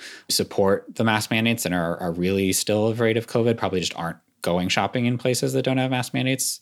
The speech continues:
in general. They're just staying home. So that could also skew things.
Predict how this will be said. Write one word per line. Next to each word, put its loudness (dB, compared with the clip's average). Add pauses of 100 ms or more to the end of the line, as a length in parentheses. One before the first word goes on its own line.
in -4
general. 0
They're 0
just -2
staying -8
home. -4
So -6
that -4
could -10
also -4
skew -6
things. -6